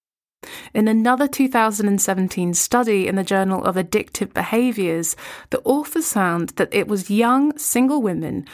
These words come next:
who were most likely to develop compulsive and addictive social media use, reflecting a need to feed the ego, i e narcissistic personality traits,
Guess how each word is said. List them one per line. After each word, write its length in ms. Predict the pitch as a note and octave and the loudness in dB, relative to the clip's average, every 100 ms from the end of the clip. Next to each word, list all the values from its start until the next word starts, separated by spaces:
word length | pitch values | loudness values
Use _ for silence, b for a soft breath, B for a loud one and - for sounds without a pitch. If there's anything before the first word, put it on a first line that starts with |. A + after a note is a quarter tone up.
| B B | B B
who 120 | G#3+ | -2
were 80 | G3+ | 0
most 440 | G#3+ A3+ C#4 - | 2 4 2 2
likely 340 | A3 G#3 - G3+ | 0 0 0 -4
to 140 | F#3+ | -2
develop 460 | F#3+ F#3+ F#3 F3+ - | -4 0 0 -2 -2
compulsive 680 | G#3 F#3+ C4 C4 C4 C4+ C4 | -2 0 0 0 2 0 0
and 100 | G3+ | -2
addictive 560 | F#3 F#3 B3 C4 - A#3 | -4 -2 -2 -2 -2 -2
social 400 | - G#3+ - G3+ | 0 -2 0 0
media 300 | G3+ F3+ F3 | 0 0 -2
use, 500 | F3 A#3+ C4 C4 - B B B - | 0 0 0 0 -6 B B B -4
reflecting 500 | G#3 A#3+ - - A3 | 0 0 0 0 2
a 60 | |
need 440 | G#3+ A3+ C4 D4 C#4+ | 2 4 4 2 0
to 100 | A3+ | -6
feed 440 | - B3+ C4 C4+ | -2 0 2 0
the 180 | A3+ - | -2 0
ego, 640 | A3+ A3+ G3 F#3 F#3+ B3+ B B B | 0 0 0 2 0 -2 B B B
i 120 | - A3 | 0 2
e 160 | G#3+ | 2
narcissistic 840 | G#3+ A3+ A#3+ A#3+ A3+ G#3 - F3+ - | 2 2 2 0 -2 -2 -2 -4 0
personality 680 | G3+ G3+ G3+ F#3 F#3 - | 0 0 0 -2 -2 -6
traits, 560 | F3 A3 A#3 - - - | -2 0 0 -2 -6 -6